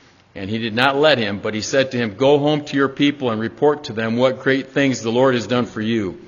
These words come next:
and how he had mercy on you." And he went away and began to proclaim in Decapolis what great things Jesus had done for him, and everyone was amazed.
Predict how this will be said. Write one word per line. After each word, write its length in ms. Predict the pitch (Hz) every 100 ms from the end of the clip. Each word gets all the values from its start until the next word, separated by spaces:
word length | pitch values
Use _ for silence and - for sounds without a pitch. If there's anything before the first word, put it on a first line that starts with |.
| - -
and 140 | 101 101
how 300 | 120 123 120
he 240 | 120 123
had 200 | 120 117
mercy 560 | 107 120 117 - 101 90
on 200 | 87 87
you." 240 | 82 82 - _ _ _ _ _
And 100 | 98
he 80 | 98
went 240 | 107 143 151
away 380 | 123 123 120
and 120 | 120 98
began 360 | 98 117 131
to 100 | -
proclaim 640 | - 120 - 123 127 123
in 100 | 117
Decapolis 720 | 107 107 123 120 107 104 98 -
what 240 | 120 113
great 280 | 110 127 123
things 260 | 127 110 98
Jesus 400 | 127 120 120 117
had 160 | 98
done 220 | 123 127
for 160 | - 95
him, 260 | 92 90 87 - _ _ -
and 80 | 101
everyone 520 | 123 127 117 117 104
was 120 | 101
amazed. 560 | 101 101 85 80 -